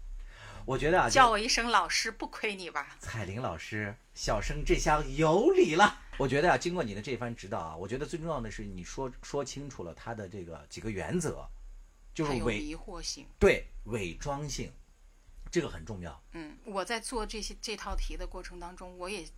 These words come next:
Speaker 2: 几次差一点儿错了。
Speaker 1: 啊。
Speaker 2: 但是又因为自己病入膏肓以后，<laughs> 发现这中间的差别。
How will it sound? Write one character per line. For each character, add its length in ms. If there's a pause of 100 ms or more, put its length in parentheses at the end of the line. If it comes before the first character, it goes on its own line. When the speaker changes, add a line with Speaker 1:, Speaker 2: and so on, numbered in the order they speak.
(140)
Speaker 2:
几 180
次 340 (320)
差 320
一 140
点 160
儿 140
错 300
了。 200 (320)
Speaker 1:
啊。 380 (320)
Speaker 2:
但 160
是 120
又 80
因 160
为 140
自 160
己 160
病 220
入 100
膏 220
肓 280
以 80
后， 380 (480)
<laughs> 500
发 300
现 180
这 140
中 220
间 160
的 100
差 400
别。 240